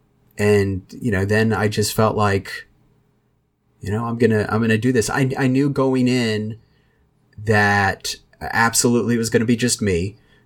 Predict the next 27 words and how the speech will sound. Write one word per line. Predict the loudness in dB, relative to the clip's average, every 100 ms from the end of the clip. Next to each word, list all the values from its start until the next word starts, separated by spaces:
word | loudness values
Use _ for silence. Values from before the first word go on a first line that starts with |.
| -6
And | 0 2
I | 2
knew, | 2 2 0 0
uh, | 2 2 2 0
I | 0
couldn't | 0 0 0 0
get | 0 0
Gus | 0 0 0
to | -2
commit | 0 0 -2
to | -2
any | 0 0
sort | 0 0
of | 0
timing | 2 2 2 -2
in | -2
terms | -4 -4 -4
of, | -4 -2
like, | -2 0
"This | 0 0
is | -2
when | -2 0
we're | 0
gonna | 0
give | -2 -4
you | -4
staff." | -2 -2 -2 -6